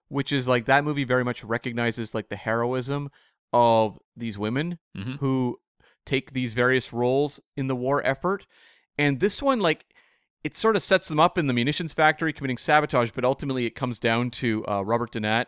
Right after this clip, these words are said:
Speaker 1: and then the all-male underground, uh, kind of just making everything happen and calling it a day. And I know that this is more of a, um,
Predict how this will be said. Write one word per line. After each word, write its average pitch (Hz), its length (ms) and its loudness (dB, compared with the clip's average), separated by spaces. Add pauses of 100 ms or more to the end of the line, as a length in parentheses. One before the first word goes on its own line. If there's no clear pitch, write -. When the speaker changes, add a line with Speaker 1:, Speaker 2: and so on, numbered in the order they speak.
Speaker 1:
and 110 160 -2
then 107 180 -4
the 107 220 -6
all-male 113 440 2
underground, 131 680 -2 (540)
uh, 101 220 0 (100)
kind 127 160 -2
of 110 40 -4
just 113 160 -10 (720)
making 143 300 -2
everything 120 300 0
happen 104 500 -2 (560)
and 107 640 2
calling 117 280 0
it 101 80 0
a 98 60 -2
day. 87 320 -6 (400)
And 139 100 2
I 143 300 4 (480)
know 147 280 6
that 135 120 -2
this 135 160 -2
is 117 100 -6
more 120 320 2
of 113 280 0
a, 104 220 -2
um, 101 360 -6